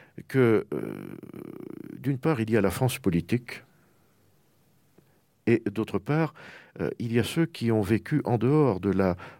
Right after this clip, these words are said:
France politique. Et que cela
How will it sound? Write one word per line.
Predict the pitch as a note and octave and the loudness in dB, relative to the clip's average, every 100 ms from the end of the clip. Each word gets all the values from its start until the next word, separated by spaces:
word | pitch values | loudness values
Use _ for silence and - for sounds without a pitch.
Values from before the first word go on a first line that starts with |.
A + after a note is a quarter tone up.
| - | -16
France | - B2 - | -6 -4 -6
politique. | - - - A#2+ - - _ _ _ _ _ _ _ _ _ _ _ _ - | -10 -10 -10 -14 -16 -20 _ _ _ _ _ _ _ _ _ _ _ _ -6
Et | G2+ | -4
que | F2+ G#2+ | -2 -6
cela | - A#2 C3+ | -4 0 2